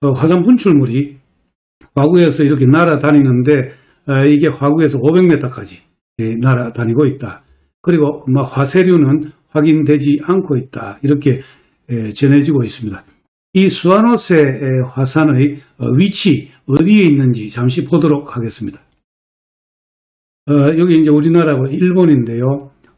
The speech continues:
어, 여기 일본 큐슈 남쪽에, 어, 잘 보이지 않지만 조그마한 섬들이 이렇게 이어져 있습니다. 이것을, 어, 활 모양이라고 해서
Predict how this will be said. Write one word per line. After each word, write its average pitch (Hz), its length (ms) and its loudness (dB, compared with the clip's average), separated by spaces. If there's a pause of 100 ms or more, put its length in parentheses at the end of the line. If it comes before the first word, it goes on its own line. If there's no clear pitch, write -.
(100)
어, 135 100 0 (100)
여기 160 580 2
일본 185 440 2
큐슈 175 300 -4
남쪽에, 156 500 2 (520)
어, 127 540 -2
잘 151 260 -2
보이지 180 280 2
않지만 147 440 0
조그마한 160 460 2
섬들이 170 680 0 (300)
이렇게 135 340 0
이어져 175 560 2
있습니다. 107 640 -10
이것을, 151 380 0 (500)
어, 127 80 0
활 165 320 0
모양이라고 175 600 2
해서 131 460 -2